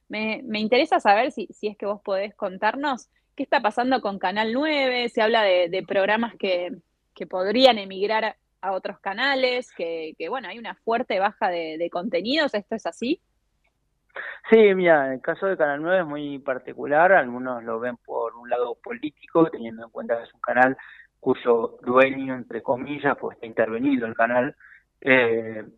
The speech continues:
Speaker 2: es de un sindicalista, que es Víctor Santamaría, titular
Speaker 1: Sí.
Speaker 2: del gremio de encargados de edificio y propiedad horizontal, así es. <laughs> La,
Speaker 1: <laughs>
Speaker 2: eh, el sur. Eh, y bueno, habla,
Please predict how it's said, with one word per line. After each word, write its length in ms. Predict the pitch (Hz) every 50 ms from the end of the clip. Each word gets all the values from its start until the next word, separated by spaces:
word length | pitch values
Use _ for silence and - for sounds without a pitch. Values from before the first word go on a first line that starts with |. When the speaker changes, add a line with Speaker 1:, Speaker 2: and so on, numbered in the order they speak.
| _ - 131
Speaker 2:
es 180 | 127 120 117
de 220 | 120 120 120 117 113
un 280 | 117 117 117 113 113 -
sindicalista, 640 | - 120 113 110 - 123 135 151 151 151 - 120
que 60 | - -
es 100 | 113 -
Víctor 320 | 127 - - 113 - -
Santamaría, 580 | 117 113 113 117 120 127 143 139 127 110 - - - - - _ _
titular 420 | - - - - 110 110 113 113 110
Speaker 1:
Sí. 140 | - 113
Speaker 2:
del 160 | 110 110 110 110
gremio 400 | 113 110 113 117 113 113 110 107
de 300 | 107 104 104 101 113 - _ - 165 -
encargados 460 | 113 - - 117 120 123 123 117 113
de 100 | 113 113
edificio 400 | 113 110 - - 151 - - -
y 20 | -
propiedad 420 | - 113 - 120 117 117 120 - - -
horizontal, 580 | - 131 120 113 - - 120 120 - - - - -
así 200 | - - - - 220
es. 80 | - _ _ _ - - - - _ - - - -
<laughs> 760 | 175 - - - - _ _ _ - 131 - - 156 131 - - - - _ -
La, 180 | 151 143 147
Speaker 1:
<laughs> 40 | -
Speaker 2:
eh, 460 | 202 - 135 135 131 127 - - - -
el 200 | 151 147 139 - -
sur. 240 | - 175 143 123 123 - - 277 302 285 269 - _ _ - - - - - _ _ _
Eh, 920 | - 160 156 151 151 147 143 143 139 139 139 135 135 135 135 139 139 135 127 _ _ _ _ _ _
y 80 | - 156
bueno, 280 | 165 185 180 170 151
habla, 420 | 139 131 127 135 151 156 156 156